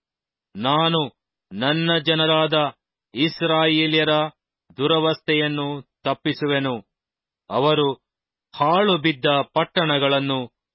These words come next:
ಪುನಃ ಕಟ್ಟಿ ಅವುಗಳಲ್ಲಿ ವಾಸಿಸುವರು. ದ್ರಾಕ್ಷೆಯ ತೋಟಗಳನ್ನು ಮಾಡಿಕೊಂಡು ಅವುಗಳ ದ್ರಾಕ್ಷಾರಸವನ್ನು ಕುಡಿಯುವರು.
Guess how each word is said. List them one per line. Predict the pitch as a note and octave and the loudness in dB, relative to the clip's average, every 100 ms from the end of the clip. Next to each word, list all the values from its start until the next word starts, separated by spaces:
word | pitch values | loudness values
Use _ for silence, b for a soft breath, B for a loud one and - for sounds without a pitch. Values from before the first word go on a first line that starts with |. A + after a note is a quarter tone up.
| _ _ _ | _ _ _
ಪುನಃ | D3 F3 G3 E3+ F#3+ F3+ D#3+ - | -2 0 2 2 2 2 0 -2
ಕಟ್ಟಿ | E3+ - - C#3+ G2 _ _ _ _ - | -4 -2 -4 -4 -6 _ _ _ _ -8
ಅವುಗಳಲ್ಲಿ | A2 C#3+ D3+ C#3+ C#3+ C#3 D3 D#3 A3 _ _ _ - | -2 0 2 2 2 0 0 -2 -4 _ _ _ -10
ವಾಸಿಸುವರು. | G#2 C3+ F#3 F#3+ F#3 E3 D3+ C3+ A#2+ F#2+ _ _ _ _ _ _ | -2 0 0 -2 -4 0 0 0 -2 -6 _ _ _ _ _ _
ದ್ರಾಕ್ಷೆಯ | F2+ B2 C3 C#3 - D3 C3+ C3 | -6 0 2 0 -2 0 0 0
ತೋಟಗಳನ್ನು | - C#3 D3 C#3+ C3+ C#3 C#3 C3+ B2+ | -2 -2 0 0 0 0 -2 -4 -4
ಮಾಡಿಕೊಂಡು | A2 C#3 D3 C#3+ D3 E3+ F#3+ B2+ _ _ _ _ _ _ | -2 0 0 -2 -2 0 -2 -4 _ _ _ _ _ _
ಅವುಗಳ | G#2+ C#3 D3+ C#3+ C#3 B2+ A#2 _ _ _ | -2 2 2 2 0 0 -4 _ _ _
ದ್ರಾಕ್ಷಾರಸವನ್ನು | E2+ - D#3+ E3+ - F3 D#3+ D3+ D3 D#3 C#3 C#3 C#3 C3 A#2+ _ _ _ _ | -8 0 0 0 -2 0 2 0 0 -2 -2 -2 -4 -6 -10 _ _ _ _
ಕುಡಿಯುವರು. | C#3+ D3 C#3+ C3+ C3 A#2+ | -2 0 2 2 0 0